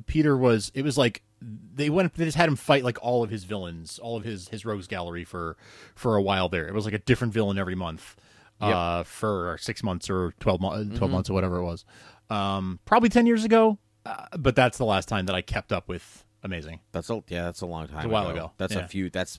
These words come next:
Speaker 2: pre-Dan Slott.
Speaker 1: Yes, it
Speaker 2: Like,
Speaker 1: was before
Speaker 2: s-,
Speaker 1: Dan Slott.
Speaker 2: Yeah, 'cause his run of the character was a long time. That
Speaker 1: Long,
Speaker 2: was a,
Speaker 1: long time.
Speaker 2: that was
Speaker 1: This
Speaker 2: a
Speaker 1: was probably
Speaker 2: long
Speaker 1: just
Speaker 2: time.
Speaker 1: before Dan Slott, honestly, and I, I just, I, I jumped ship, and I,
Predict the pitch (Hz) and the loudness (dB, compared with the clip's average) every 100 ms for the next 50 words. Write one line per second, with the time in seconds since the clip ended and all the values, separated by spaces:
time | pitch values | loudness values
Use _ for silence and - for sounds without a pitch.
0 | - - 101 92 85 - 78 80 - 78 | -8 -6 -4 -6 -8 -8 -8 -10 -12 -8
1 | 82 85 160 - - - - 131 123 - | -4 0 0 0 -2 -8 -2 0 0 0
2 | 123 107 - - 110 80 80 - _ _ | 0 0 -8 -8 -8 -8 -12 -14 _ _
3 | _ _ _ 85 78 - 78 73 80 104 | _ _ _ -6 -6 -8 -16 -12 -10 -8
4 | 87 90 78 73 80 73 71 65 - _ | -6 -6 -8 -10 -10 -10 -12 -14 -18 _
5 | _ _ _ _ _ - 76 85 107 90 | _ _ _ _ _ -18 -8 -4 -4 -4
6 | 78 76 - 62 - - 127 120 117 104 | -12 -12 -12 -16 -16 -4 2 4 4 0
7 | 95 76 - 76 - 196 294 254 185 98 | -4 -8 -12 -16 4 6 6 6 6 4
8 | 135 123 131 110 107 98 95 101 92 98 | 0 0 -2 -4 -4 -2 -4 -4 -4 -4
9 | 92 90 98 92 104 98 101 104 104 - | -6 -6 -6 -2 -2 -2 -4 -6 -6 -10
10 | _ _ _ _ 101 104 - 107 107 98 | _ _ _ _ -8 -8 -6 -4 -2 -2
11 | - 120 110 90 | -2 -2 0 -4